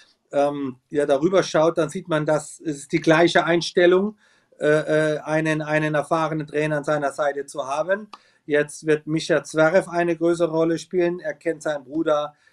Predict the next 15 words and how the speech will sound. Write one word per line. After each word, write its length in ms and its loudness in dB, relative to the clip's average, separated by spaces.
in- 160 2
und 100 0
auswendig. 600 0
Er 260 2
war 180 -2
auch 140 -6
ein 140 -2
absoluter 440 0
Weltklasse-Profi. 880 -2
Also 160 -8
das 200 -8
ist 120 -18
erstmal 280 -14
grundsätzlich 560 -4
gut. 340 2